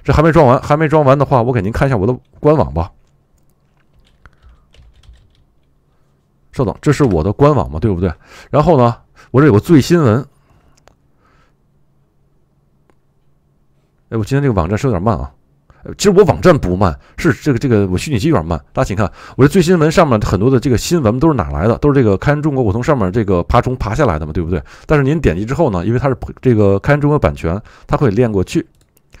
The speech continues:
哎，怪不得，可能是这个，<laughs> 今天我们这楼这一用的这个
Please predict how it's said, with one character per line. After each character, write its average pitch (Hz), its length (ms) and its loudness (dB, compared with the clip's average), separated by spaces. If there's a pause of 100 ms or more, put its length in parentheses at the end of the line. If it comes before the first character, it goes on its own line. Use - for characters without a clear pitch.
(240)
哎， 113 220 -6
怪 151 180 -6
不 92 100 -12
得， 65 180 -12 (400)
可 - 140 -6
能 110 80 -4
是 143 180 -2
这 120 140 2
个， - 240 -6 (160)
<laughs> - 300 -20
今 147 120 -6
天 147 80 -2
我 113 60 -4
们 90 100 -6
这 98 80 -2
楼 101 120 0
这 135 120 0
一 131 260 -4
用 143 140 -6
的 101 80 -6
这 101 120 -6
个 85 260 -6